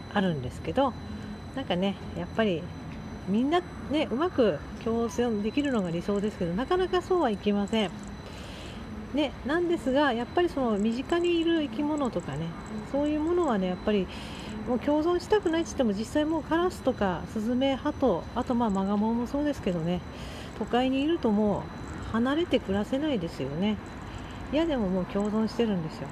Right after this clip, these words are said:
それを人間がどういうふうに対応するかですよね。嫌いだからっていなくなってもいいってもんではありません。あ、行ってしまいました。ちょっとですね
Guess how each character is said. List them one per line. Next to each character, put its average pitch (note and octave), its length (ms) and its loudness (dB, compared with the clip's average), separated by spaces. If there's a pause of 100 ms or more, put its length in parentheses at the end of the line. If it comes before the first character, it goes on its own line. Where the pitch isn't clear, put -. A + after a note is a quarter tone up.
(160)
そ C#4 80 4
れ D#4+ 120 4
を D#4 80 2
人 D4 220 0
間 D4+ 160 2
が D4 80 2
ど C#4 140 4
う - 20 4
い - 40 4
う - 20 -10
ふ D#4 60 0
う E4+ 40 2
に C#4+ 160 2 (220)
対 A3 180 2
応 G#3+ 60 2
す - 120 -4
る A3 100 0
か G3 100 2
で E3+ 80 0
す - 80 -8
よ D3+ 120 -4
ね。 G#3 200 0 (600)
嫌 C#4 160 4
い D4 80 4
だ D#4+ 100 2
か E4 120 4
ら D#4+ 80 4
っ C#4 40 2
て A#3+ 200 2
い G#3+ 100 4
な A3+ 100 4
く B3 120 0
な C#4 80 2
っ - 20 0
て C#4+ 160 0
も G3+ 100 2
い G3+ 100 2
い A3 40 0
っ - 20 -2
て - 180 -2
も F3+ 140 2
ん E3+ 80 2
で D#3+ 60 -2
は D#3 120 -2
あ D#3+ 40 -2
り F3 100 0
ま F#3+ 140 2
せ G#3+ 120 2
ん。 G#3+ 120 -2
あ、 G#3+ 140 0
行 F#3 120 0
っ - 40 -8 (160)
て C#4+ 120 4
し C#4+ 120 -2
ま D4+ 160 4
い D4+ 60 2
ま D4 160 2
し - 60 -8
た。 A#3 160 4 (1120)
ち - 60 -4
ょ C#4+ 60 0
っ - 20 -2 (220)
と B3+ 120 4
で G3 120 2
す - 120 -6
ね F3 360 0